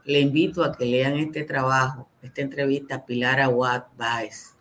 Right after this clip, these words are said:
la hija de Pilar Báez y Jan Wa-, Aguad, ambos asesinados,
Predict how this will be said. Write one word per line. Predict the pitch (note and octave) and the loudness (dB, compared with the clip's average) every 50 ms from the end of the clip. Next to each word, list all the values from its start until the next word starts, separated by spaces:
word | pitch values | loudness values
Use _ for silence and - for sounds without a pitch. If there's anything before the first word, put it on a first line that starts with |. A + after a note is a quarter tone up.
| _ _ _ _ _ _ _ _ _ _ _ _ _ _ | _ _ _ _ _ _ _ _ _ _ _ _ _ _
la | A2 A2 A#2+ A#2+ A2+ A#2 | -2 0 2 4 4 4
hija | A#2+ A#2+ B2 B2+ C3 C#3+ D3 D3+ D#3 D3 C#3 C#3 C#3 C#3 C3+ C3+ C3 C3+ - _ _ _ _ _ _ _ _ _ _ _ _ _ _ - - - - - | 2 2 4 4 4 4 4 2 0 2 4 6 6 6 6 6 4 0 -4 _ _ _ _ _ _ _ _ _ _ _ _ _ _ -12 -12 -10 -8 -6
de | C3+ C#3 D3 | -4 -4 -2
Pilar | C#3+ - C3+ C3+ C#3 D3 D3+ D3+ D3+ | 0 2 4 4 6 6 6 6 4
Báez | C#3 D3 D3 D3+ D3+ D3+ D3 D3 - - | 4 4 4 4 4 2 0 0 -2 -2
y | C#3+ B2+ A#2+ B2 | -2 -2 0 2
Jan | C3+ C#3 C#3+ C#3+ C#3 C#3 | 2 2 4 2 2 2
Wa-, | C3+ C3+ C3+ - - | 2 2 2 2 0
Aguad, | - B2+ C3 C3 C3+ C3 B2+ B2+ B2 - - _ _ _ _ _ - _ _ _ _ _ | 2 2 2 4 2 2 0 0 -4 -6 -12 _ _ _ _ _ -20 _ _ _ _ _
ambos | - D3+ E3 F3+ F3+ E3+ D#4+ C#3 C#3 C3+ - - - | 4 6 6 8 6 4 2 0 0 -2 -4 -6 -6
asesinados, | C3 - - A#2+ - - A#2 A#2+ B2 C3 C3+ C3+ C3+ C3+ C3+ - | -6 -6 -6 -4 -4 -4 -2 0 0 2 2 2 2 0 0 0